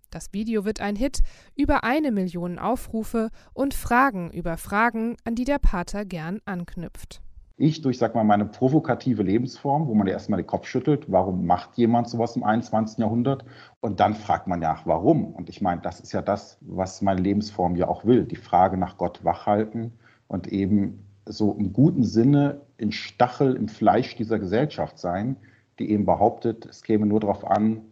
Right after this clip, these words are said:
Speaker 2: ja, zu leisten, gutes Image zu haben und was zu besitzen, wo ich sage, nö, ich finde, es gibt Wichtigeres.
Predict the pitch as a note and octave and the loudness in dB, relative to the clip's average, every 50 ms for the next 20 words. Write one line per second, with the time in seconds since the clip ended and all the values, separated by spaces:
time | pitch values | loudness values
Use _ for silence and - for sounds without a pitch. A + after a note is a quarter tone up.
0 | _ _ - G#2 F#2 - - - G#2 F2+ E2+ F2 A2+ A2 - - - - A#2+ A2+ | _ _ -4 -4 -4 -4 -2 -2 2 4 6 4 4 2 -2 -8 -8 -6 -4 -4
1 | A2 A2 A2 - - _ _ _ A#2 A2 G#2+ G#2+ - - - A2 A#2 A2+ A2+ - | -4 -4 -6 -10 -16 _ _ _ -2 0 0 -2 -4 -4 0 0 0 0 0 -4
2 | - - A2 - G2+ G2 G2 G2+ G2+ E2+ - - - - - - E3 E3 - G2 | -6 -4 -2 0 2 4 4 2 2 0 -4 -6 -6 -6 -6 -6 -6 -4 -4 -4
3 | G#2+ G#2+ - - C#3 C3 B2+ G#2 G2+ G#2 G#2 - - G2 G2+ G#2 F2+ E2 D2 - | -4 -6 -4 -4 -4 -4 -2 0 0 -2 0 2 2 2 2 2 0 -2 -2 -4
4 | - - - _ _ _ _ - G#2 - - - G#2 G2+ G2 G2 F#2+ F#2 - - | -8 -12 -18 _ _ _ _ -12 -12 -6 -2 0 0 0 0 0 -2 -2 -6 -10
5 | - - - E2 - D#2+ - - - - - - D#2+ D2+ - - - _ | -10 -6 -6 -4 -4 -4 -6 -6 -8 -10 -10 -8 -8 -10 -10 -14 -20 _